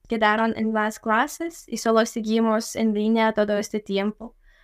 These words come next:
O sea, para mí en Ucrania todo el proceso de estudianza era, ¿sabes? Es controversial, diría yo, porque solo un año estaba en,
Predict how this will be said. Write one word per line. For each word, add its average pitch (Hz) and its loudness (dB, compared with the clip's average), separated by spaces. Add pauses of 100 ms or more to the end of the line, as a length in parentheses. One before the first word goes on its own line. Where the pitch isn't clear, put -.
(180)
O 214 2
sea, 233 4
para 233 0
mí 247 4
en 269 4
Ucrania 247 2
todo 226 0
el 233 0
proceso 233 -2
de 220 0
estudianza 226 0
era, 220 0 (1300)
¿sabes? 262 2
Es 247 2 (180)
controversial, 254 2 (220)
diría 285 0
yo, 277 2
porque 262 0
solo 240 0
un 247 0
año 262 2
estaba 226 0
en, 233 -2